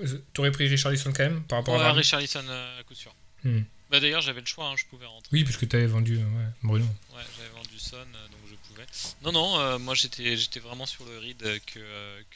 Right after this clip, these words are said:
Speaker 2: que, euh, que Vardy jouerait pas.
Speaker 1: Ouais.
Speaker 2: Euh, ou jouerait peu. Donc, euh,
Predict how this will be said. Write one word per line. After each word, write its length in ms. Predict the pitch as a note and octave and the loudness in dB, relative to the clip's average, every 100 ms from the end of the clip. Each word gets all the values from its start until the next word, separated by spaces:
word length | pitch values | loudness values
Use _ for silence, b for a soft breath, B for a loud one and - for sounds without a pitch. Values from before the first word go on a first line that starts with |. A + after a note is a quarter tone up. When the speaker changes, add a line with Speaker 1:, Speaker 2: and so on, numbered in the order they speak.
| - | -20
Speaker 2:
que, 40 | |
euh, 380 | G#2+ G2+ G2 G2 G#2 - | -16 -16 -16 -18 -20 -20
que 60 | G#2 | -16
Vardy 360 | G2 F#2+ - | -6 -6 -6
jouerait 260 | A2 A2 G#2 | -8 -10 -16
pas. 200 | - A#2 C#3 | -16 -4 2
Speaker 1:
Ouais. 200 | B2 C3+ C3+ - - | 4 4 -2 -18 -18
Speaker 2:
Euh, 220 | G#2+ G#2 | -8 -8
ou 100 | G#2+ | -6
jouerait 300 | G2+ G#2 G2+ | -10 -4 -2
peu. 220 | F#2+ A2+ B2 - - G#2 | -2 -8 -12 -18 -20 -18
Donc, 260 | G2+ F#2+ G#2 | -18 -16 -14
euh, 500 | G2 G#2 G2+ G2+ | -14 -12 -14 -16